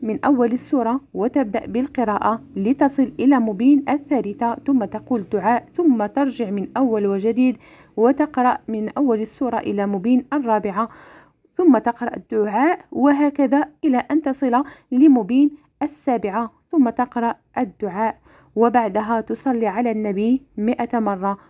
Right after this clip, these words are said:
وتستغفر مئة مرة. والدعاء هو: "اللهم بحق ياسين، وبسر ياسين، وبنور ياسين، وببركة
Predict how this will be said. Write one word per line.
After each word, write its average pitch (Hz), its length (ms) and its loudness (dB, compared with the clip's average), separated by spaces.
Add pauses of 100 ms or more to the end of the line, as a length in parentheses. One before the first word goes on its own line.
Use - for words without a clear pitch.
(120)
وتستغفر 240 880 0
مئة 226 400 -4
مرة. 170 380 -4 (340)
والدعاء 262 640 2
هو: 220 360 2 (760)
"اللهم 277 600 4
بحق 269 460 -2
ياسين، 220 600 -4 (340)
وبسر 247 560 2
ياسين، 214 640 -4 (340)
وبنور 233 540 4
ياسين، 214 640 -2 (380)
وببركة 254 760 0